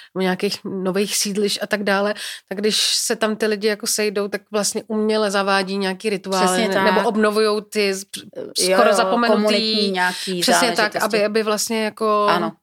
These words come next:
Speaker 1: vy-,
Speaker 2: ano.
Speaker 1: vytahujou uměle nějaký příležitosti
Speaker 2: Ano,
Speaker 1: pro to, aby těm
Speaker 2: ano.
Speaker 1: lidem dali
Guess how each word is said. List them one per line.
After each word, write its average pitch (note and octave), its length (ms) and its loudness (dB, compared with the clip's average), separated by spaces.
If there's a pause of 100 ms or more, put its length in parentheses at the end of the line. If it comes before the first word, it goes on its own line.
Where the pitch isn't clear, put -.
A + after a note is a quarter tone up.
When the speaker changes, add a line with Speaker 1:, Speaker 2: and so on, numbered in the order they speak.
(260)
Speaker 1:
vy-, A#3+ 240 0
Speaker 2:
ano. B3+ 60 2
Speaker 1:
vytahujou C#4 480 2
uměle A#3+ 380 0
nějaký A#3 340 0
příležitosti A3 640 0
Speaker 2:
Ano, - 40 -20
Speaker 1:
pro A3 120 0
to, A3 120 -2
aby G#3 180 0
těm A3 160 0
Speaker 2:
ano. A3 120 0
Speaker 1:
lidem A3 240 0
dali G#3+ 200 0